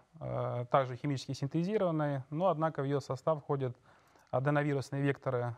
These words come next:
двадцать пятого серотипа и, соответственно, пятого серотипа. Э, вакцина «Гамковид-вак» вводится с интервалом двадцать один день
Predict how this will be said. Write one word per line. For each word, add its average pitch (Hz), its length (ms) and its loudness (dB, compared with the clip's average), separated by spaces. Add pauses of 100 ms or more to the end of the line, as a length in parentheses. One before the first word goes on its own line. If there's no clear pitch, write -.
(120)
двадцать 131 320 0
пятого 175 480 0
серотипа 147 720 -2
и, 170 120 -4
соответственно, 143 500 -2
пятого 120 340 2
серотипа. 123 600 -6 (800)
Э, 120 480 2
вакцина 147 380 2
«Гамковид-вак» 139 760 2 (200)
вводится 139 380 0
с - 120 -4
интервалом 135 420 2
двадцать 135 360 2
один 135 260 0
день 180 260 0